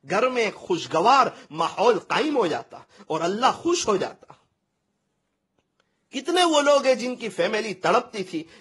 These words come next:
कि शौहर हमें वक्त नहीं दे पा रहे, और अभी कितना अच्छा वक्त है फैमिली को वक्त देने का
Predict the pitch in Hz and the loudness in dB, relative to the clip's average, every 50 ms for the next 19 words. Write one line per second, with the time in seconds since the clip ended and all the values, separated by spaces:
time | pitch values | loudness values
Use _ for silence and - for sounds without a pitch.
0 | _ - 170 160 - 202 185 202 220 247 214 185 170 156 180 196 233 214 175 175 | _ -6 -6 -4 -2 0 0 2 2 2 0 0 -4 -4 -4 -4 -4 -4 -2 -2
1 | 262 330 - - 311 302 294 262 240 214 202 - - 156 147 143 139 147 175 _ | -4 -4 -4 -4 -4 -2 0 2 2 2 2 2 0 0 0 0 -2 -4 -10 _
2 | _ _ _ _ _ _ _ _ _ - - 165 208 226 262 285 - - 285 247 | _ _ _ _ _ _ _ _ _ -6 -4 -2 -2 -2 -4 -6 -8 -10 -12 -10
3 | 302 294 381 403 359 349 - - 330 294 254 262 262 262 - - 185 170 196 247 | -6 -4 -2 -2 -2 -4 -2 -2 -2 0 0 -2 -6 -6 -4 0 0 2 2 0
4 | 277 - - - - - 180 185 214 233 240 262 233 - 226 196 185 208 - - | -2 -8 -18 -8 0 2 2 4 4 4 4 2 0 0 0 2 2 0 -2 -2
5 | - 190 160 143 147 147 185 226 226 - 185 143 | -6 -4 0 2 2 2 4 2 2 2 0 -2